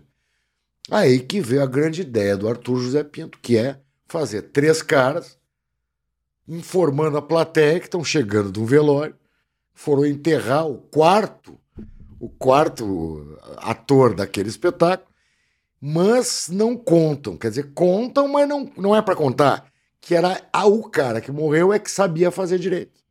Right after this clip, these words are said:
E aí nasceu a empatia do público, Os Homens de Perto. São três caras ensaiados, foram sete meses de ensaio, pra fazer tudo errado. Então eles cantam mal, eu, de propósito, eles,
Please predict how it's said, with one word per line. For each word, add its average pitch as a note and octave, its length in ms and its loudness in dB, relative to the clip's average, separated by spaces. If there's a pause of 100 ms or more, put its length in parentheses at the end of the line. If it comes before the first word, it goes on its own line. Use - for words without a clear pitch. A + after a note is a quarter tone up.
(640)
E F#3+ 180 0
aí F#3+ 360 2
nasceu F#3+ 520 -2
a F#3+ 100 -2
empatia G#3+ 640 -2
do F3+ 120 0
público, G2+ 360 -4
Os E2+ 80 -4
Homens E2+ 200 -4
de C#2 60 -18
Perto. D2+ 240 -16
São C3 240 -14
três D3+ 360 0
caras C3 460 -4
ensaiados, D#3 640 -2
foram C#3 260 -10
sete D3+ 580 -2
meses G#2 380 -8
de G2+ 80 -8
ensaio, - 380 -4 (520)
pra D#3+ 160 -4
fazer E3+ 400 0 (400)
tudo F3 280 2
errado. E3+ 440 -2 (960)
Então D#3 260 -4
eles B2+ 160 -4
cantam F#3 400 2
mal, D#3 260 0
eu, D#3 200 -4
de F2+ 80 -20
propósito, G#2 600 -4 (420)
eles, F2 540 -6